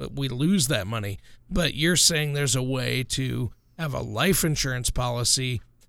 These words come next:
uh, with a rider that says if we need long-term care, we can use the money for that.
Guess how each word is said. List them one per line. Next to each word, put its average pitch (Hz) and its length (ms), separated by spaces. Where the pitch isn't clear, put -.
uh, 135 240
with 135 160
a 120 60
rider 131 320
that 123 180
says 135 300
if - 160
we 123 120
need 135 400
long-term 127 500
care, 117 400
we 131 120
can 123 240
use 131 340
the 135 100
money 120 420
for 117 200
that. 143 500